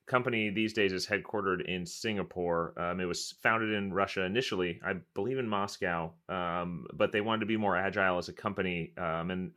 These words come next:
not under Russian, uh, restrictions. So there's some benefits to moving your company to Singapore, particularly with how their business spans Europe, Vietnam, South Africa, Malaysia, you name it.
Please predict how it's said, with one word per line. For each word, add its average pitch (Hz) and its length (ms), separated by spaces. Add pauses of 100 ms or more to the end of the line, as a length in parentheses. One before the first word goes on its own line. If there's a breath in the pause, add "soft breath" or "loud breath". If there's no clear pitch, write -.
not 98 220
under 92 220
Russian, 90 560 (100)
uh, 82 180
restrictions. - 580 (380 loud breath)
So 107 120
there's 101 160
some 107 120
benefits 107 420
to 104 80
moving 101 360
your 92 120
company 92 280
to 85 60
Singapore, 87 540
particularly 110 580
with 95 260
how 92 640
their 87 240
business 90 400
spans 87 600
Europe, 87 500 (120)
Vietnam, 87 640
South 92 240
Africa, 87 420
Malaysia, 85 580
you 87 180
name 90 220
it. 87 160